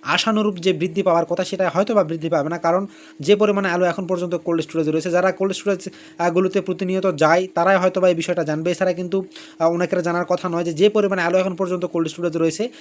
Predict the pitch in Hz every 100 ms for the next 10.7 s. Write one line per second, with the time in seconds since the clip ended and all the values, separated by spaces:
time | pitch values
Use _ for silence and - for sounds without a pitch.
0 | - - 131 156 202 196 185 208 208 202
1 | 196 196 185 185 170 165 190 185 180 185
2 | 196 185 175 170 185 175 160 160 160 156
3 | 151 147 156 160 151 151 196 - - -
4 | - 214 196 190 139 110 160 190 185 -
5 | - 135 165 202 190 190 190 - 190 190
6 | 233 170 175 151 165 185 170 160 151 143
7 | - 165 170 208 - - - 165 208 214
8 | 226 220 180 196 196 196 202 202 190 202
9 | 214 - 151 170 185 190 190 196 - 180
10 | 202 208 202 185 151 190